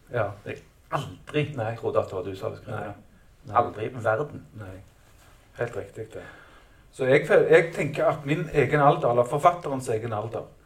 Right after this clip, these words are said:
Speaker 1: er, er helt vesentlig for litteraturen, og det er jo bare å så kikke på forfatterskap som dere liker å lese, så kan du som oftest se om det er et, et ungdomsverk, eller et midteliveverk, eller et,
Speaker 2: Mm.
Speaker 1: <clears throat> på gjengrodde stier, et høstverk,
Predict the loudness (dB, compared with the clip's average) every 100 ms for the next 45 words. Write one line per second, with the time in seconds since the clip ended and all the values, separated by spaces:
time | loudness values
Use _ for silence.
0 | -20 -20 -20 _ -2 2 2 2 -2 -18
1 | -20 -20 -20 _ -2 0 2 0 0 -2
2 | -4 -4 -8 -6 -4 -4 -6 -8 -6 -6
3 | -6 -4 0 2 2 0 -2 -4 -8 -10
4 | -10 -16 -6 -6 0 0 0 -6 -16 -10
5 | -6 -6 -6 -2 -2 -2 -6 -6 -4 -6
6 | -4 -4 -2 -2 -4 -10 -8 -8 -6 -8
7 | -8 -6 -6 0 -2 0 -2 -2 -2 -8
8 | -20 -10 -10 -8 -8 -6 -6 -8 -6 -4
9 | -4 -2 -4 -2 0 0 -4 -10 -10 -6
10 | -6 -4 -6 -6 -6 -6 -8 -14 -20 -20
11 | -16 -16 -18 -20 _ -2 4 6 4 0
12 | 2 2 0 -4 -4 -4 -6 -4 -4 -4
13 | -8 -6 -6 -6 -4 -4 -4 -14